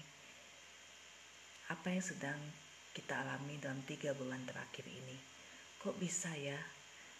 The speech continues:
Semua rencana di awal, awal tahun gugur semua. Keadaan seperti ini tidak pernah terpikirkan, bukan? Kelihatan semua tidak pasti dan apa yang akan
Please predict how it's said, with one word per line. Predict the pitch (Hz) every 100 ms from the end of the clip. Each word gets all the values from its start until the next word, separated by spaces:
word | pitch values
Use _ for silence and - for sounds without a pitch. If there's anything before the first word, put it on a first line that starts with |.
| -
Semua | - 185 170
rencana | 160 160 151 147 156 160
di | 160 107
awal, | 143 143 - 147
awal | 147 143 147
tahun | 147 147 151 165 156
gugur | 147 160 - 175 180
semua. | - 147 139 131 135 - - - - - - - - - -
Keadaan | - 156 156 165 156 170
seperti | 165 - 165 131 165
ini | 170 170
tidak | 180 - -
pernah | 156 156 -
terpikirkan, | 156 143 - 147 - 156 156
bukan? | 139 - 139 147 156 - - - - - - -
Kelihatan | 185 175 170 180 180 190 190 190 - - - - - - -
semua | - 180 180 196 214
tidak | 196 143 -
pasti | 135 - - 147
dan | 143 139
apa | 147 - 165
yang | 165 170
akan | 160